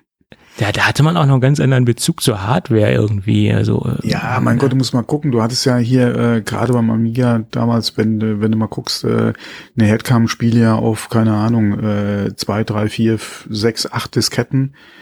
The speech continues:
Speaker 2: äh, und du hattest dann diese eine Diskettenlaufwerk, dann hast du dir ein zweites gekauft, äh, wegen dem Diskettenwechsel und da,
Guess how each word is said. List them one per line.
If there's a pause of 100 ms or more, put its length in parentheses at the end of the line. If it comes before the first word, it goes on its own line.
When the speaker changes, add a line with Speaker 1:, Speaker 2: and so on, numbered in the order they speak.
(380)
Speaker 2:
äh,
und
du
hattest
dann
diese
eine
Diskettenlaufwerk,
dann
hast
du
dir
ein
zweites
gekauft, (600)
äh,
wegen
dem
Diskettenwechsel
und
da,